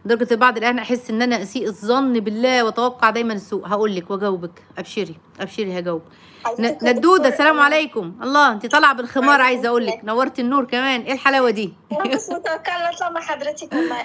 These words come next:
Speaker 2: هو حد يعرف إن أنا اللي طالعة أو كده؟
Speaker 1: آه، إحنا على
Speaker 2: أنا
Speaker 1: اللايف
Speaker 2: عايزة
Speaker 1: وال-، واللايف عندي عليه أربعة آلاف دلوقتي.
Speaker 2: يعني، يعني حد يعرف مين اسمي أو كده؟
Speaker 1: لا، ما أعرفش. آه، إيه، اسمك، صورتك هي اللي طالعة.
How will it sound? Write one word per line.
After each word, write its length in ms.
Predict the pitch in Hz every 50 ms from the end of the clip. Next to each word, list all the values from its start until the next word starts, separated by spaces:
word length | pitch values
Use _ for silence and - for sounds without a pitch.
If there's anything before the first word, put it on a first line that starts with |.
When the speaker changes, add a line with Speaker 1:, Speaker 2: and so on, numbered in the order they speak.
| -
Speaker 2:
هو 140 | 247 247 262
حد 240 | 262 - 311 285 269
يعرف 380 | 285 269 269 277 294 302 - 285
إن 100 | 269 269
أنا 160 | 277 285 277
اللي 120 | 269 254
طالعة 340 | 254 262 269 285 294 302 320
أو 200 | 254 247 233 226 226
كده؟ 220 | - - 247 302 - - _ _ _ _ _ _ -
Speaker 1:
آه، 180 | 254 311 359 349
إحنا 200 | 330 - 277 269
على 160 | 269 269 285
Speaker 2:
أنا 100 | 302 339
Speaker 1:
اللايف 180 | 349 359 370 254
Speaker 2:
عايزة 100 | 262 277
Speaker 1:
وال-، 180 | 262 262 254
واللايف 400 | 254 247 254 277 330 339 - -
عندي 260 | 311 320 339 302 311 285
عليه 340 | 262 277 311 320 311 269
أربعة 300 | 285 294 254 262 262 262 -
آلاف 200 | 262 262 269 254
دلوقتي. 380 | 214 226 220 220 214 190 - 247
Speaker 2:
يعني، 220 | 269 285 294 294 - - - _ _ _ _ _ -
يعني 140 | 269 277 294
حد 300 | 294 - 370 339 - 330
يعرف 240 | 349 359 370 - - - -
مين 260 | 302 330 349 370 392 415 320 320
اسمي 320 | 381 - - 427 349 285 285
أو 120 | 285 277
كده؟ 220 | - - 330 330 349 466 508 480 - _ - - _
Speaker 1:
لا، 280 | 208 220 240 247 240 - - -
ما 100 | - 190 190
أعرفش. 580 | 190 196 196 214 233 - - - - - -
آه، 320 | - 202 208 214 208 202 180
إيه، 600 | 208 202 196 196 196 196 196 202 196 - - 254
اسمك، 420 | 277 - 294 302 302 - - - -
صورتك 440 | 202 - 330 320 277 - 277 - 262
هي 80 | 262
اللي 120 | 254 240 214
طالعة. 340 | - 208 180 175 165 -